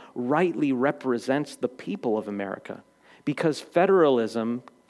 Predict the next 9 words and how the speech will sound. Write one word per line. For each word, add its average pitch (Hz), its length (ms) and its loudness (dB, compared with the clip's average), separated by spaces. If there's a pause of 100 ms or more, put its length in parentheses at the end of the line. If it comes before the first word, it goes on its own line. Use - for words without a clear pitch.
understood 143 640 0
in 123 240 -4
God's 131 340 2
economy, 123 840 0 (280)
in 127 200 0
God's 135 340 0
philosophy, 131 1040 -2 (380)
is 123 200 -4
right. 143 500 -8